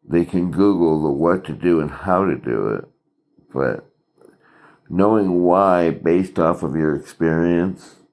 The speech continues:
and, like, why you're doing it and the specific way that you're doing it and the order that you're doing it,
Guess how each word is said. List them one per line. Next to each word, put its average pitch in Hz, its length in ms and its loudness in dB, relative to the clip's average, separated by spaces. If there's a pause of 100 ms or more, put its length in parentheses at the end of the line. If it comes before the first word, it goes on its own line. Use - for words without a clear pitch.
(140)
and, 80 580 -4 (540)
like, 78 200 -4
why 90 260 2
you're 92 200 2
doing 92 400 2
it 82 200 -4
and 73 440 -6
the 73 80 -4
specific 80 680 -4
way 92 500 2
that 90 200 0
you're 67 140 -2
doing 64 440 -4
it 57 120 -6
and 60 140 -10
the 60 80 -8
order 90 480 2
that 65 80 -4
you're 62 200 -4
doing 52 400 -6
it, 50 220 -10